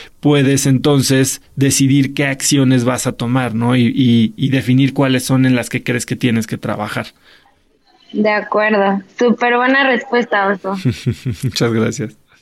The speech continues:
Speaker 2: Muy buena. Tengo otra pregunta.
Speaker 1: Dime.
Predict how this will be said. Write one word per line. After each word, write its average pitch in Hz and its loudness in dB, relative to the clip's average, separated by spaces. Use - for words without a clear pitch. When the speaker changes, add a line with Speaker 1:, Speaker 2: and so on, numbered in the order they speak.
Speaker 2:
Muy 240 0
buena. 214 0
Tengo 311 2
otra 254 -2
pregunta. 190 0
Speaker 1:
Dime. 139 2